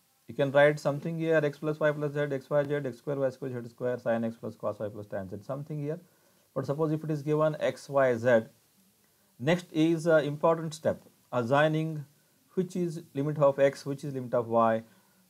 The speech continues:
which we call it assigning limits, assigning limits is an important step, making star mark here. So that first of all, let me write as it is, I equal to zero to one.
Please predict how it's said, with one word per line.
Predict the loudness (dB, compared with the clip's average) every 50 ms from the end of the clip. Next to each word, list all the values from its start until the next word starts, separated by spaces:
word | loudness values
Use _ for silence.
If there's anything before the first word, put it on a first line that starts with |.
| _ _
which | -4 -4 -4 -4 -4
we | -6 -6
call | 0 2 2 4 4
it | 4 2 0 -4 -8
assigning | -4 0 2 2 2 0 -2 -4 -4 -4 -2
limits, | -2 -4 -6 -6 -10 -16 -18 -20 _ _ _ _ _ _ _ _ _ _ _ _ _ _ _ _ _ _ _ _ _ _ _ _ _ _ _ _ _ _ _ _ _ _ _ _ _ _
assigning | -12 -8 -6 -4 -2 -2 -2 -4 -6 -6 -8
limits | -8 -8 -8 -10 -12 -14 -18 -20 -14 -12 -6
is | -2 0
an | 0 0 -2
important | -2 -6 -8 -2 2 2 2 2 0 -4
step, | -8 -4 -2 -2 -2 -2 -4 _ _
making | -14 -14 -12 -12 -12 -16
star | -18 -10 _ -4 -2 -2 -2
mark | -4 -6 -8 -8 -8
here. | -8 -4 -4 -4 -4 -4 -8 _ _ _ _ _ _ _ _ _ _ _ _ _
So | 2 4
that | 4 4 4
first | 4 2 0 4 4
of | 2 2 2 2
all, | 2 2
let | 2 2 -2 -2
me | 2 4
write | 4 4 6 4
as | 4 4 4 2
it | 0 -4
is, | -4 -6 -6 -6 -8 -12 -18 -20 _ _ _ _ _ _ _ _ _ _ _
I | 2 4 4 4
equal | 4 0 -2 -6 -8 -6
to | -6 -6 -4
zero | -4 -2 -2 -2 0
to | 0 2
one. | 4 4 4 4 2 -2